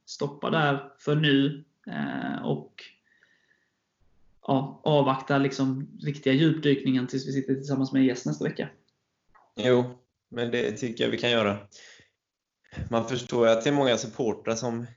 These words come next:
Speaker 2: <laughs> har likt, eh, oss i stora frågetecken just nu.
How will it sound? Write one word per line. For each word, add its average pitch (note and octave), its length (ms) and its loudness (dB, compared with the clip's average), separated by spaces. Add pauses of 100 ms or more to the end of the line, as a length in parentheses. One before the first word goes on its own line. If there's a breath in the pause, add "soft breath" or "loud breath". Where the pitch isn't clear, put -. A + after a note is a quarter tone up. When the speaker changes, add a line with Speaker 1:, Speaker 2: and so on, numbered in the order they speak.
(180)
Speaker 2:
<laughs> - 320 -12
har C#3+ 240 2
likt, C#3 640 -2
eh, B2 640 -2
oss - 380 0
i B2 60 -2
stora A#2+ 300 -2
frågetecken G#2+ 640 -6
just A#2+ 200 -8
nu. G2+ 280 -6